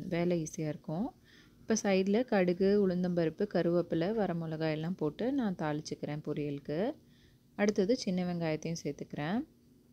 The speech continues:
இப்ப வந்து உருளைக்கிழங்கு கட் பண்ணி வச்சிருந்தேன். அதை ஃபஸ்ட்டு போட்டு வதக்கிக்கிறேன்.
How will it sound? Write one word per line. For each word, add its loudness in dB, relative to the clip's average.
இப்ப 2
வந்து 2
உருளைக்கிழங்கு 2
கட் -4
பண்ணி -4
வச்சிருந்தேன். -2
அதை 0
ஃபஸ்ட்டு -4
போட்டு -4
வதக்கிக்கிறேன். -6